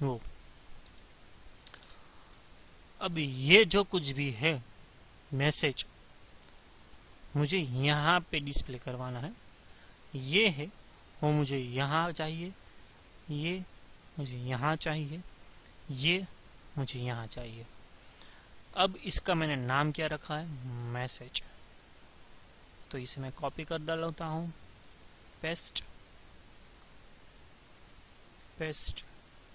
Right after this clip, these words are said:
पेस्ट और पेस्ट। ध्यान से देखिए, यहाँ पे मैंने लाइन लिखा है यूडीएफ़ name,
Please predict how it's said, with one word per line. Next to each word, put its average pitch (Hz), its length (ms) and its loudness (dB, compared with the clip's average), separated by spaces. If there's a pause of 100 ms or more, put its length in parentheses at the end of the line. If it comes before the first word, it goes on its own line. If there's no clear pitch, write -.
(1300)
पेस्ट - 460 -2 (1500)
और 151 200 -2 (920)
पेस्ट। - 440 -2 (2500)
ध्यान 185 180 8
से 190 140 6
देखिए, 143 280 2 (500)
यहाँ 147 180 6
पे 185 100 2
मैंने 180 200 6
लाइन 160 300 4
लिखा 156 220 2
है 180 140 2 (1600)
यूडीएफ़ 143 420 2
name, 160 180 4